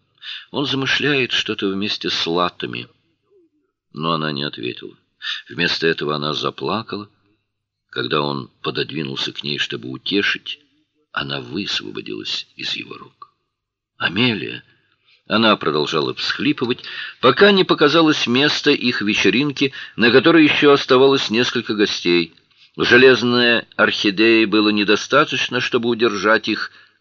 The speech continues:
Они хотели Амелию.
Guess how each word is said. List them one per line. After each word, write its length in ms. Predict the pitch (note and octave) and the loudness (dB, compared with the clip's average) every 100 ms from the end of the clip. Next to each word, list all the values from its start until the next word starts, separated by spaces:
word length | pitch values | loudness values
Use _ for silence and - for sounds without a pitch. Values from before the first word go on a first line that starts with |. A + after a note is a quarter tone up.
| - | -4
Они 340 | F2 F2+ A#2+ | -2 0 -2
хотели 680 | C#3+ A#2 - G#2+ G#2+ G#2 - _ _ _ - | -2 -4 -2 -2 0 -2 -4 _ _ _ -4
Амелию. 680 | D2 D2+ F2+ F2 D2 C2+ | -4 0 0 2 0 -2